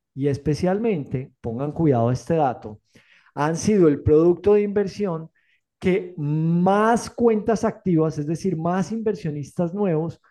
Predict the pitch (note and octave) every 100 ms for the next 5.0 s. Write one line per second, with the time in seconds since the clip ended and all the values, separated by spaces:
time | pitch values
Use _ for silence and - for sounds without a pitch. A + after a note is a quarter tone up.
0 | _ _ _ F#3+ G3+ A3+ A#3+ G#3 F#3+ E3
1 | E3 E3 F3+ - F3 D3+ C#3+ B2+ - B2
2 | B2 B2+ B2 A#2+ A2 G#2+ - _ _ _
3 | _ _ _ F3+ F3+ G3+ G#3+ A#3 A#3+ A#3+
4 | A3+ B3 A#3 A#3+ G3+ G#3 G#3 F3+ C#3 -